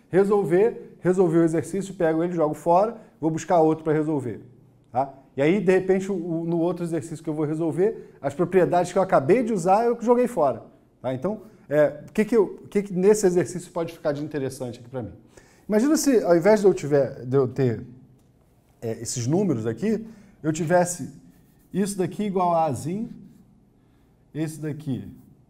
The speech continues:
Bzinho e esse daqui Czinho. O que que iria trocar na, na, na minha resolução ali? No lugar de nove, no lugar de nove, ia aparecer Azinho, né?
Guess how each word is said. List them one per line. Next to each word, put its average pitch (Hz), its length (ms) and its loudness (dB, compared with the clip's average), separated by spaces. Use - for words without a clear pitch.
Bzinho 156 720 -6
e 151 100 -6
esse 151 160 -8
daqui 143 420 -8
Czinho. 110 600 -10
O - 60 -20
que 226 120 4
que 220 120 -2
iria 202 180 4
trocar 175 420 2
na, 151 200 -2
na, 135 260 -6
na 135 120 -6
minha 139 180 -4
resolução 127 500 -6
ali? 101 240 -12
No 160 80 2
lugar 139 280 6
de 156 100 2
nove, 151 580 6
no 160 60 -10
lugar 120 200 -2
de 131 120 -6
nove, 107 520 2
ia 147 140 -4
aparecer 165 720 0
Azinho, 143 440 -4
né? 143 200 -6